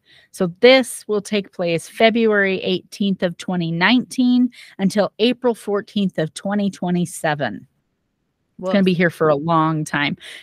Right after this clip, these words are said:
Speaker 1: Chiron has a very slow transit. Chiron, as we discussed before, represents wounds, but also the healing and being of service to others. So this is
Speaker 2: Mm.
Speaker 1: really, like, people who go through difficult things as a young person and then kind of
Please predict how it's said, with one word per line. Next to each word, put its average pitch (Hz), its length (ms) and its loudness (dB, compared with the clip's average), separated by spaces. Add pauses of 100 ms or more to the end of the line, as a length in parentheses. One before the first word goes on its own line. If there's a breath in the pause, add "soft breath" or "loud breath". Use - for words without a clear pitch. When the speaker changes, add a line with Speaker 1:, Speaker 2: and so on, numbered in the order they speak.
Speaker 1:
Chiron 170 340 0
has 170 160 -2
a 165 60 -8
very 160 220 0
slow 160 280 -2
transit. 143 560 -4 (460)
Chiron, 220 480 2
as 175 180 -4
we 180 100 -2
discussed 165 420 -6
before, 180 420 0
represents 170 560 -2
wounds, 180 400 0
but - 160 -4
also 180 340 0
the 185 80 0
healing 185 640 -2
and 160 200 -2
being 190 300 0
of 185 100 -2
service 160 500 -4
to - 260 -8
others. 156 640 -6 (400 loud breath)
So 196 120 -4
this 233 200 4
is 220 160 2
Speaker 2:
Mm. 165 100 -4
Speaker 1:
really, 185 680 2
like, 151 400 -4 (140)
people 196 360 -2
who 165 460 -2
go 165 160 0
through 165 240 -6
difficult 180 480 -4
things 170 300 -4
as 151 100 -6
a 156 60 -4
young 139 200 -2
person 196 460 0
and 151 220 0
then 151 120 0
kind 156 220 -2
of 147 100 -2